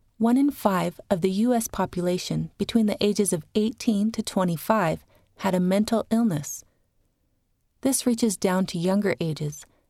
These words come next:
and causes overall anxieties and significant overload among mental health counselors. We are told that between two thousand eight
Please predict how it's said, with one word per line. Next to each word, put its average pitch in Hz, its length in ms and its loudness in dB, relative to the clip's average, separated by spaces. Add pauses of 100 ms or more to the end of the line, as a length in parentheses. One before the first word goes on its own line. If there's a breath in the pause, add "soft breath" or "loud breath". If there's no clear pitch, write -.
and 196 120 0
causes 190 500 0
overall 196 440 2
anxieties 170 760 0
and 175 120 -2
significant 254 840 0
overload 185 600 2 (140)
among 170 360 0
mental 196 340 0
health 180 300 -2
counselors. - 720 -2 (1300)
We 254 160 2
are 285 80 0
told 180 440 0
that 165 120 -2
between 165 420 -4
two 233 220 0
thousand 240 400 0
eight 160 340 -4